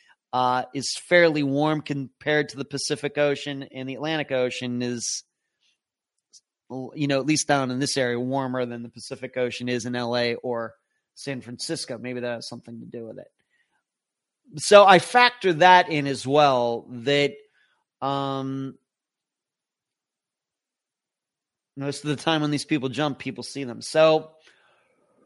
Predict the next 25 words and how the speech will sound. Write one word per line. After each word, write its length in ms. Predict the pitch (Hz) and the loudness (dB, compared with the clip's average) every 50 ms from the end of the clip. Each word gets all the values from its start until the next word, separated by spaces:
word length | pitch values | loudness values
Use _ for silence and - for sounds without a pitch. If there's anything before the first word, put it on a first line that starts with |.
| _ _ _ _ _ _ _ _ _ _ _ _ _ _ _ _ _ - - | _ _ _ _ _ _ _ _ _ _ _ _ _ _ _ _ _ -16 -8
you 160 | 165 196 202 170 | -6 -4 -4 -4
know, 540 | 143 135 120 117 113 110 104 104 117 127 - _ - | -4 -6 -8 -8 -10 -12 -14 -14 -16 -18 -18 _ -8
uh, 480 | 147 143 143 143 143 143 143 147 151 | -6 -4 -4 -2 -2 -2 -2 -2 -2
of 100 | 147 135 | -4 -2
course, 220 | - 190 196 160 - | 0 0 0 0 -2
the 80 | - | -6
question 520 | - - - 247 254 240 - - 208 202 196 | -4 4 8 8 8 8 6 2 2 4 6
is, 400 | 196 190 185 180 175 165 - - - | 8 8 10 8 8 4 2 -2 -2
if 140 | 180 170 | -2 0
she 160 | - - 180 175 | 0 0 -2 0
did 260 | 151 180 233 226 196 | 4 4 4 6 8
go 220 | 196 185 170 160 | 10 12 12 12
off, 400 | 156 151 151 151 151 147 - - - | 12 12 12 12 10 10 6 -2 -18
why 800 | 117 117 120 131 139 151 156 160 160 160 165 165 165 156 139 135 127 120 117 110 | -18 -14 -6 0 2 4 6 6 6 6 4 2 -2 -4 -8 -14 -18 -20 -20 -10
wasn't 420 | 120 139 151 165 165 - 165 156 143 | -2 2 4 4 4 4 2 -2 -2
her 160 | 143 156 151 | 0 -2 -2
body, 920 | 139 117 147 147 147 147 147 147 151 147 147 147 147 147 147 147 131 - _ _ _ _ _ _ _ _ _ _ _ _ _ _ _ _ - | -2 0 0 2 4 4 2 0 -2 -4 -8 -8 -8 -8 -8 -10 -12 -14 _ _ _ _ _ _ _ _ _ _ _ _ _ _ _ _ -10
uh, 720 | 123 131 131 131 135 135 135 131 131 135 131 127 131 127 - | -8 -6 -6 -6 -6 -6 -6 -8 -8 -8 -8 -10 -12 -12 -12
eventually 500 | - 127 110 147 143 127 - - 135 127 - - - _ - | -12 -6 -4 -2 -2 -2 -2 -4 -6 -6 -8 -10 -20 _ -4
found? 320 | - 147 147 139 131 123 120 | -2 0 0 0 -2 -4 -4
Why, 680 | 123 123 127 131 131 131 127 131 131 127 123 - - _ | -2 -2 -2 0 0 -2 -2 -2 -4 -6 -8 -12 -14 _
you 120 | - 127 123 | -12 -10 -10
know, 100 | 123 120 | -10 -8
there 120 | 117 127 | -8 -8
are, 120 | 123 117 | -10 -10